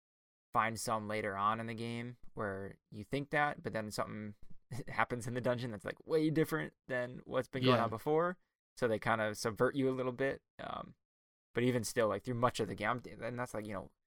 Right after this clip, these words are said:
Speaker 1: it's forty hours in by the time I'm finding a dungeon, and, like, all of a sudden, instead of just the, the regular dungeon with these guillotines coming down and, and the same puzzles, it's all of a sudden, it's, like,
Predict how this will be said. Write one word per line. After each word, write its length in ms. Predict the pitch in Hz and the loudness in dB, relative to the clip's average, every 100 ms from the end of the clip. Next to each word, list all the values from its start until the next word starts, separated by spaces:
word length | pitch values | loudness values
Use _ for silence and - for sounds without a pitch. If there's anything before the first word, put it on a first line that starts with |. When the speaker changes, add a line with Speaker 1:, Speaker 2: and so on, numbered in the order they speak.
| _ _ - | _ _ -6
Speaker 1:
it's 120 | - | -2
forty 360 | - 170 156 | 4 6 8
hours 300 | 147 135 120 120 | 8 8 6 2
in 160 | 127 | 2
by 120 | 117 | 2
the 60 | 113 | 2
time 160 | 120 113 | 0 -2
I'm 120 | 110 | 0
finding 300 | 117 110 107 | 0 -2 -4
a 20 | |
dungeon, 400 | 104 110 107 104 | -2 -4 -2 -6
and, 140 | 98 | -6
like, 240 | 98 101 _ _ _ _ _ - | -6 -8 _ _ _ _ _ 6
all 100 | 127 | 8
of 80 | |
a 60 | 123 | 8
sudden, 340 | - 117 113 - | 4 2 2 -6
instead 300 | 117 - 143 | -4 2 4
of 100 | 127 | 4
just 220 | 127 - | 0 0
the, 240 | 120 110 - | 0 0 -4
the 80 | - | -2
regular 300 | 120 117 117 | 0 2 0
dungeon 340 | 113 117 113 | 0 -2 -4
with 120 | 110 107 | -6 -6
these 260 | 107 104 - _ _ | -6 -8 -12 _ _
guillotines 440 | 139 120 - 113 104 | -4 -2 -4 -8 -4
coming 280 | 120 110 | -2 -2
down 340 | 107 107 104 101 | 2 4 2 0
and, 300 | 98 98 95 - | -6 -10 -12 -16
and 120 | - | -12
the 60 | - | -8
same 220 | - 107 | -6 -4
puzzles, 440 | 104 104 120 117 - _ - | 0 2 2 0 -8 _ -10
it's 160 | - | -6
all 160 | - 131 | 4 6
of 40 | |
a 40 | 139 | 6
sudden, 240 | 147 123 | 4 2
it's, 100 | 120 | 2
like, 220 | 117 107 | 0 -2